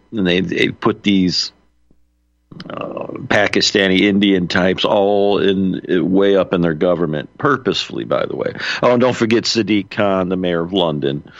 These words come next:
Um, but the great repra-,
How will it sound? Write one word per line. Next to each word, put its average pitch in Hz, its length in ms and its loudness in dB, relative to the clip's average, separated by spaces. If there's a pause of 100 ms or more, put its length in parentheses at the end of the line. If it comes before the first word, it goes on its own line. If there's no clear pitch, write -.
(400)
Um, 98 520 0 (1500)
but 104 160 2
the 95 480 -2
great 113 320 0
repra-, 104 520 0